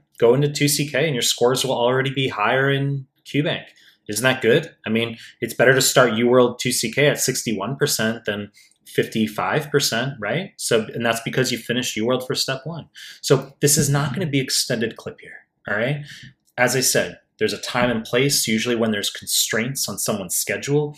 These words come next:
that we could curtail usage of UWorld. But for the majority of you guys watching this,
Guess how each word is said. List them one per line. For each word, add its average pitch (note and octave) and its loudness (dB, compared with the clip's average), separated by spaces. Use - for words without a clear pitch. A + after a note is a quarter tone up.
that G#2+ 2
we A2 -2
could - 2
curtail A2+ -2
usage G#2+ -4
of F2+ -2
UWorld. A#2+ -2
But - -4
for B2 -4
the A2+ 2
majority A2+ 2
of B2 -4
you A#2+ -10
guys A2 0
watching G2 0
this, - -4